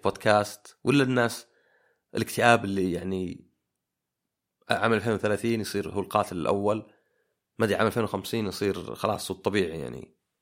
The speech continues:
لو شفت ذا مو بمكتئب، لا، لا، لا، مو معقول، شلون؟ في شيء هو راح ي-،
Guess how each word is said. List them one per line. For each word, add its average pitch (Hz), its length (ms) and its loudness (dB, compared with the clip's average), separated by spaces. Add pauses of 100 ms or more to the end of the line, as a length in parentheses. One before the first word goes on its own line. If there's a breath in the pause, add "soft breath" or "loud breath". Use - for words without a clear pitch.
(520)
لو - 60 -4
شفت 147 180 -4
ذا 147 60 2
مو 139 120 0
بمكتئب، 117 420 -6
لا، 110 140 0
لا، 82 140 -12
لا، - 140 -20
مو 101 100 -10
معقول، 87 340 -12
شلون؟ 98 260 -6 (800)
في - 120 -12
شيء 101 300 0
هو 95 240 -4 (1040)
راح - 320 -2
ي-، 87 380 -4